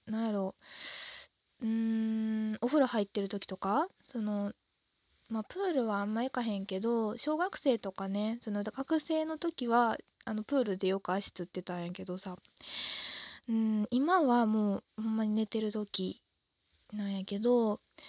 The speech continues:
その、あれってめっちゃ怖ない？<laughs> めっちゃタメ口で話すけど、今日。<laughs> ちょっと敬語に戻しますね。あの、うん、すっごい足が、な-、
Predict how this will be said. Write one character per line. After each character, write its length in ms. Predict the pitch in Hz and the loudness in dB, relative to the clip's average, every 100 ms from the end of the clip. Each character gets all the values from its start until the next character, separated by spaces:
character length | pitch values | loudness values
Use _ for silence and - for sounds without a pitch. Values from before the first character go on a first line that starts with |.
| - - | -18 -18
そ 180 | - 233 | -4 0
の、 320 | 214 214 214 - _ _ _ _ _ _ _ - - - | 2 2 0 -4 _ _ _ _ _ _ _ -20 -20 -10
あ 180 | 208 233 | -4 0
れ 160 | 285 | 0
っ 20 | 330 | 0
て 160 | - | 0
め 140 | 240 220 | 0 0
っ 60 | - | -2
ち 80 | |
ゃ 40 | 226 | -6
怖 320 | - 311 339 | 0 2 4
な 320 | 339 220 196 | 4 2 0
い？ 120 | 233 311 _ _ - - - - | -2 -6 _ _ -20 -20 -20 0
<laughs> 380 | 277 302 - 226 | 6 8 8 6
め 120 | 254 | 4
っ 40 | - | 4
ち 120 | 262 | 2
ゃ 20 | - | 2
タ 100 | - | -2
メ 180 | 285 285 | 2 4
口 320 | 285 285 - | 4 2 2
で 120 | 269 285 | 2 4
話 320 | 269 269 277 | 4 4 0
す 80 | - | 4
け 160 | 254 | 4
ど、 100 | 226 | 4
今 260 | 220 214 220 | 2 4 4
日。 80 | - 370 - 359 - 370 - - | 6 4 4 2 2 -4 -6 -4
<laughs> 540 | - 605 - 554 - - | 4 6 6 4 2 -2
ち 60 | |
ょ 20 | 214 | -6
っ 20 | |
と 80 | 208 | 0
敬 200 | 254 226 | 2 4
語 100 | 214 | 2
に 60 | |
戻 240 | 208 202 214 | 2 0 -2
し 120 | 214 | -2
ま 160 | 202 | -2
す 140 | 208 180 | -4 -2
ね。 180 | 208 339 - - | -2 -2 -6 0
あ 100 | 226 | 2
の、 140 | 226 - - - - - _ - | 2 -2 -8 -10 -12 -18 _ -6
う 80 | 233 | -2
ん、 320 | 226 220 214 | 2 2 0
す 240 | - 247 | 0 0
っ 20 | 247 - | 0 -2
ご 200 | - 370 | 0 4
い 420 | 320 294 269 208 - _ - | 6 6 4 2 -4 _ -10
足 340 | 240 262 - 294 | -6 -4 0 2
が、 400 | 233 220 202 - _ | 2 0 -2 -4 _
な-、 180 | 220 233 | -4 -4